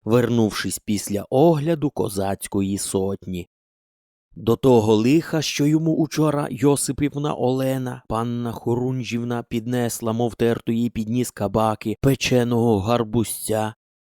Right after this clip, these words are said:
що він після учорашнього дня ще не пив, не їв, а тут ще не виспався, що треба йому збиратися з своєю сотнею у поход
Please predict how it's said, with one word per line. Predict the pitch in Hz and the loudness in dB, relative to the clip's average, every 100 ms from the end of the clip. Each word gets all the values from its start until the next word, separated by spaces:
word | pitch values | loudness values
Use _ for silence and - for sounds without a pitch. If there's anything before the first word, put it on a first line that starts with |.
| _ | _
що | - - 247 | -14 -2 2
він | 226 214 | 2 4
після | 135 127 - 110 | 4 4 4 4
учорашнього | 113 113 - 113 107 101 - 107 104 107 | 6 4 6 4 4 2 0 -2 0 0
дня | 95 98 95 | 0 -2 -4
ще | - - 135 | -8 -2 -2
не | 120 110 | 0 -2
пив, | - 101 107 127 123 110 | -2 0 2 2 -2 -2
не | 101 | -4
їв, | 98 110 123 120 - _ | -2 0 2 0 -6 _
а | - 90 | -14 -10
тут | - 131 - | -4 -4 -4
ще | - - 113 | -4 -2 0
не | 104 | 0
виспався, | 92 113 196 220 - - 101 - - 98 95 _ _ _ _ _ _ | 0 0 2 0 -4 -6 -8 -8 -6 -6 -6 _ _ _ _ _ _
що | - - | -4 0
треба | - 123 104 101 | 2 2 2 4
йому | 101 104 104 | 4 4 2
збиратися | 98 98 110 107 104 107 - 110 | 2 2 2 2 0 -4 0 0
з | 101 - | 0 -4
своєю | - 104 101 104 101 101 | -2 0 2 2 2 0
сотнею | - 123 151 170 - 147 147 147 - | -2 0 2 2 -2 -4 0 0 2
у | 151 | 0
поход | 151 170 147 - 104 104 95 | 2 2 2 4 4 4 2